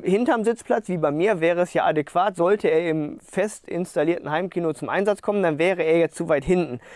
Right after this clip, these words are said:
Das würde bedeuten, man müsste das Bild kleiner machen. Und das kann man hier digital auch tatsächlich tun. Und wenn man dieses Bild kleiner macht,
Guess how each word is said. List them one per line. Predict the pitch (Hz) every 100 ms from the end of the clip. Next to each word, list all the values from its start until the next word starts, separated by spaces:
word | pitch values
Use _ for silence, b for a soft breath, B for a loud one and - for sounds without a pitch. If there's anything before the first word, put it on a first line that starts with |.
| B -
Das | 156 156
würde | 185 170
bedeuten, | 160 175 226 214
man | 170 160
müsste | 185 202
das | 165 151
Bild | - 165 214 - B B
kleiner | - 156 202 156
machen. | 127 135 127
Und | 156 156
das | 165
kann | - 190
man | 196
hier | 202 190
digital | 147 175 202 - 160 180
auch | 202 -
tatsächlich | 185 196 196 185
tun. | - 156 - B B B
Und | 160 151
wenn | 185
man | 208
dieses | 190 175
Bild | 175 156
kleiner | 175 226 226
macht, | 156 135